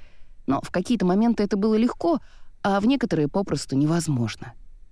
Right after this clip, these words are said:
Иногда, услышав напоминание, маленькая Эстелла качала головой или, когда вконец разобидится,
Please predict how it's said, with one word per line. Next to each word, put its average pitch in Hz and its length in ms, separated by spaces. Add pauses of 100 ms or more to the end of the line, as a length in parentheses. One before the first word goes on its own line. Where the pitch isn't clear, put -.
(400)
Иногда, 247 460
услышав 247 520
напоминание, 196 840 (260)
маленькая 262 460
Эстелла 269 480
качала 226 380
головой 202 520 (400)
или, 247 280 (120)
когда 170 280
вконец 151 380
разобидится, 262 680